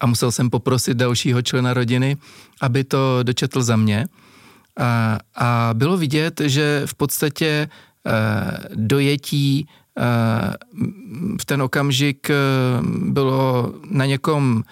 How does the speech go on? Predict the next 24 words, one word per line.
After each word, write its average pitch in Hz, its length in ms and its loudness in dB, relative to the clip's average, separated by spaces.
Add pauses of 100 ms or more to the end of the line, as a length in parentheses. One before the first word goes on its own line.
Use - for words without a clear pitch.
(200)
víc, 135 480 -2
na 135 100 2
někom 135 400 0
méně 127 320 2
znát, 117 520 0 (320)
ale 131 200 2
bylo 127 400 0
vlastně 120 400 0
v - 60 -4
celé 113 320 -2
rodině. 101 360 -4 (380)
Bylo 151 140 0
to 170 100 0
moc 156 180 -2
silné 127 680 0
a, 117 460 0 (100)
a 113 320 0 (460)
velmi, 123 680 0
velmi 107 640 -2 (400)
hezké. - 420 -6 (1040)
A 110 540 0 (480)
druhý 185 280 0
takový 139 320 0
příklad, 143 560 -2